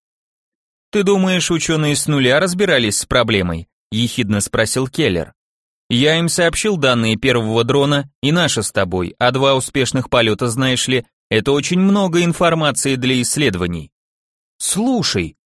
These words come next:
меня озарила радостная мысль о том, что я могу наконец увидеть Землю.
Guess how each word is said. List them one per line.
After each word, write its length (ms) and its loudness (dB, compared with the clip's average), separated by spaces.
меня 300 2
озарила 440 2
радостная 520 0
мысль 380 -2
о 100 -2
том, 160 2
что 160 -2
я 180 2
могу 260 0
наконец 480 0
увидеть 380 -2
Землю. 460 -2